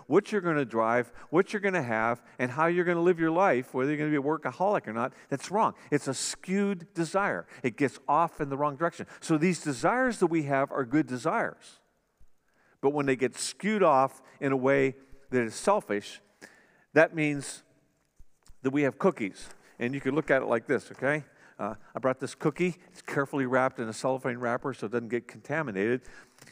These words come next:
And the problem is we love cookies. Me love cookie. That's Cookie Monster, right? And the problem is that the cookies that we come into our lives, you know, uh,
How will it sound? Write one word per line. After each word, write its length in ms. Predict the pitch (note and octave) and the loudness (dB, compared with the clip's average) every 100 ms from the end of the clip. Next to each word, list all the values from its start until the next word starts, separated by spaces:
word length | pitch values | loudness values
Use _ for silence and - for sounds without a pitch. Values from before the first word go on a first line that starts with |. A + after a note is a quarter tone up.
| - _ - | -20 _ 2
And 220 | E3+ F3 - | 2 2 -4
the 80 | D#3+ | 0
problem 280 | A3 A3+ | 2 6
is 120 | G#3+ D#3 | 4 4
we 160 | G#3 | 4
love 240 | A3 A3+ - | 4 4 4
cookies. 640 | B3 G#3+ B2 - - - _ _ A2+ | 2 2 -4 -6 -18 -18 _ _ -4
Me 240 | C#3 A3 | 2 8
love 220 | G#3 F#3+ | 8 8
cookie. 240 | G#3+ - F#2+ | 4 2 0
That's 240 | B2 - | 0 -2
Cookie 320 | - F3 E3 | -4 -2 0
Monster, 420 | D#3 E3+ - F#3 | 0 0 0 -2
right? 300 | E3 D3+ F3+ - - - _ _ _ - - | 2 2 2 -4 -20 -20 _ _ _ -20 -2
And 160 | F3 E3+ | 2 2
the 40 | |
problem 460 | E3+ A3+ B3+ A#3 F3 | 2 2 4 4 4
is 200 | F3+ E3 | 4 4
that 420 | E3 - - - | 2 0 -6 -8
the 80 | D3 | -6
cookies 560 | - B3+ - D3+ D3+ - | -4 -4 0 0 0 -2
that 180 | C#3+ - - | -4 -4 -6
we 160 | D3+ D3 | -4 -4
come 240 | - E3+ | -2 -2
into 220 | G#3 F3+ | 0 2
our 160 | D3+ C#3+ | 2 4
lives, 440 | E3 D3+ A#2 A#2+ | 4 4 2 -2
you 120 | B2 | -4
know, 240 | B2 C#3 C#3 - - | 0 0 -2 -10 -8
uh, 280 | - B2+ B2 | 0 2 2